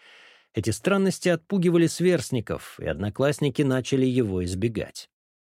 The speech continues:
Кроме того, Дарио отвлекался на занятиях и мешал проведению уроков, из-за чего учителям — пришлось пересадить его на первый ряд. Рите Спинарди, одной из его учителей,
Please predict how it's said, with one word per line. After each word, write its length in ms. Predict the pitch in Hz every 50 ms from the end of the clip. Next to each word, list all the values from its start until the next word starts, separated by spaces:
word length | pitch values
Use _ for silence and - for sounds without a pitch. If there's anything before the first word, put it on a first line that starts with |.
| _ _
Кроме 340 | - - 110 110 104 107 107
того, 360 | - 147 156 151 180 175 160 - _ _ _ _ _ _ -
Дарио 380 | 113 110 117 156 196 202 202 196
отвлекался 640 | 180 - 180 180 170 - - 190 190 170 - -
на 120 | 170 165 151
занятиях 800 | 127 151 143 147 165 175 165 - - 160 151 139 117 - - - _ -
и 80 | 123
мешал 340 | 120 120 113 - 160 165 147
проведению 760 | - 147 139 127 131 123 123 143 143 135 135 135 135 127 - _
уроков, 640 | - 143 143 147 165 170 147 - - 113 - - 107
из-за 260 | 95 90 92 107 110
чего 360 | - - 120 113 110 123 120
учителям — 680 | 117 110 - 117 107 - 113 113 135 151 151 147 117 _ _ _ _ _ _ _ _ -
пришлось 420 | - 113 110 - - 190 180 -
пересадить 640 | - - 165 160 147 - 170 151 143 196 170 - -
его 220 | 156 151 151 160 147
на 140 | 135 123
первый 400 | 107 - 127 120 110 107 127 143
ряд. 360 | 139 120 - - - _ _ _ _ _ _ _ _ _ _ _ _ _ _ _ _ _ _ _ _ _ _ -
Рите 420 | 117 131 160 147 - - 139 127
Спинарди, 640 | - - - 139 127 151 185 175 156 113 90 87
одной 360 | 76 73 69 87 107 107 110 101
из 80 | 95
его 240 | 101 110 107 113 107
учителей, 680 | 101 - - 107 98 - 110 113 143 160 156 135 -